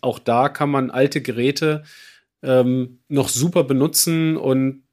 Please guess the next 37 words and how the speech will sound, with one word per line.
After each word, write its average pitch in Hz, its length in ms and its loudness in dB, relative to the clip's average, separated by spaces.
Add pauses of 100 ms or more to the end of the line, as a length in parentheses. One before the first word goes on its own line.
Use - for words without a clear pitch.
damit 139 440 0
dann 135 400 0
gerade 135 260 0
im 127 120 0
I-T-Bereich, 147 880 0
äh, 135 220 -2
kann 143 200 -2
ich 139 100 0
damit 131 260 -2
viele 151 280 -2
Dinge 143 380 0 (280)
hier 131 180 -6
zu 131 140 -2
Hause 139 280 2
einfach 139 340 -2
mal 123 180 0
testen, 175 720 -2 (520)
ohne 160 640 2 (420)
dass 143 240 2
ich 143 120 -4
das - 220 2
irgendwie 147 640 2
in 143 220 0
der 131 320 2
offenen 131 380 -2
Welt, 156 560 0
äh, - 60 -12
oder 135 1000 0 (500)
in 147 120 -4
der 131 100 2
Firma 151 340 2
oder 135 180 4
sonst 143 260 -2
wo 165 60 -2
machen 147 320 -4
kann, 147 240 -2
sondern 135 480 -4